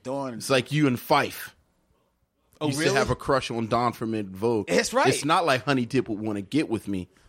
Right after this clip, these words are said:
Speaker 2: but just in case I got more condoms than T L C, which I always thought was a bit much.
Speaker 1: What do you mean? Well, the con-, the T L C had a lot of condoms.
Speaker 2: But I'm saying, just the lyric, I was like, "That, I feel like that's a little presumptuous. Like, y'all should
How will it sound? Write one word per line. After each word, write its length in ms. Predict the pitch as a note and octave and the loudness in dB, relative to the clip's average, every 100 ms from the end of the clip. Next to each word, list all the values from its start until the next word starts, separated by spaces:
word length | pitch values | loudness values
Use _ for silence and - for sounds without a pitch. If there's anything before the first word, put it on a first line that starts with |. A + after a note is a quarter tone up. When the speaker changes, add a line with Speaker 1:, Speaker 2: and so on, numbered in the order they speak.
| - | -4
Speaker 2:
but 140 | A2+ | 0
just 220 | B2+ B2 | 2 2
in 80 | A2+ | 2
case 260 | - B2+ G#2+ | 2 2 4
I 80 | G2 | 2
got 200 | G2+ F#2 | 2 2
more 120 | F#2+ | 0
condoms 520 | - A2+ G2+ F2+ E2+ | 0 0 2 0 -4
than 120 | F#2 | -6
T 240 | E2+ - F#2+ | -6 -2 0
L 140 | E2+ | 0
C, 300 | - G#2+ D2 - - - | -2 -4 -6 -8 -6 0
which 180 | A4 | 2
I 40 | G4 | 4
always 280 | E4 G#3+ - | 2 2 2
thought 200 | E3+ C3 | 2 2
was 140 | B2 | 0
a 40 | A2 | -2
bit 220 | A2+ G#2 | -2 -2
much. 500 | F#2 F#2+ - - - _ _ _ - | -2 -4 -4 -10 -10 _ _ _ -12
Speaker 1:
What 60 | |
do 40 | C4 | -8
you 80 | |
mean? 220 | C4 B2 D2+ _ _ _ | -6 -8 -10 _ _ _
Well, 240 | C#3+ C3 A#2 | 2 2 2
the 180 | A2 | -8
con-, 320 | A2 D#3 G3 - | -4 0 0 0
the 120 | C#3 | 0
T 200 | - D3+ | 0 0
L 60 | D3 | 0
C 120 | F#3 | 0
had 160 | F3+ | 0
a 40 | C3 | 0
lot 140 | C3+ | -2
of 60 | C3+ | -2
condoms. 420 | E3+ G3 F2+ - _ - _ - | -4 -6 -10 -20 _ -20 _ -6
Speaker 2:
But 140 | B3+ | -2
I'm 140 | C4+ A3+ | 0 0
saying, 260 | - D#4 F3+ | 0 2 2
just 220 | C4 - | 0 0
the 60 | |
lyric, 300 | D#3+ D4 B3 | 0 0 0
I 120 | A#3+ B3+ | 0 0
was 100 | A#3 | 2
like, 220 | A3+ - | 0 0
"That, 180 | A3 - - - | -4 -6 -10 -8
I 60 | |
feel 240 | - G#4+ G#4 | -4 0 2
like 160 | - | 2
that's 180 | - - | 0 -2
a 20 | |
little 140 | G3 F3+ | 0 4
presumptuous. 760 | A2 F#2+ A2 D#3+ F#3 A3 - | 4 2 0 0 -2 -2 -2
Like, 200 | - G3+ | 0 0
y'all 160 | G3 - | 2 0
should 220 | - C3+ | -2 -8